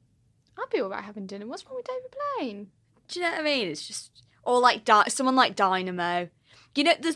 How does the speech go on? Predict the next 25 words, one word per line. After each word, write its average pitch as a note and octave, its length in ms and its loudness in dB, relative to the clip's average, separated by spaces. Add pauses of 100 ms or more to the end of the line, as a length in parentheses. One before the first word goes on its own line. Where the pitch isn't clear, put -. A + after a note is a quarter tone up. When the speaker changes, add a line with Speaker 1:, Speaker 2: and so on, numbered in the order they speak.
Speaker 2:
the C4+ 180 -2
subsection - 840 -2
where, F3 180 4
like, D#3+ 400 -2 (200)
pickup G#3+ 380 -4
artists D#3+ 480 0
and D#3 100 -4
magicians D#3 600 -6
meet, D3+ 360 -4
that's - 320 0
the - 160 -6
part E3 440 2
that - 180 0
I'm, C3 200 -2
like, - 400 -6
Speaker 1:
<laughs> - 80 -16
Speaker 2:
gross. D#3 160 0
Speaker 1:
I've - 120 -2
recently C4 380 -2
learned A3 240 0
what F3 140 -8
pickup A#3 260 -10
artist F#3+ 440 -8
is, G3+ 300 -10
so F3+ 420 -8